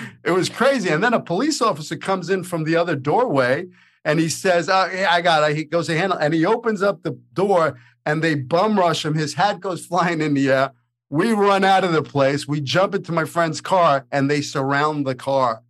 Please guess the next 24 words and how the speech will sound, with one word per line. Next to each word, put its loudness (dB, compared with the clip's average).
Now 2
they're 0
banging 0
on 2
the 2
hood. 0
And, 2
like, 0
my 2
friend's -2
freaking -6
out 2
because -8
his -10
father's 0
car 0
is -6
going, 0
and 0
I'm 0
like, -2
"Run 2
him 0
over, 2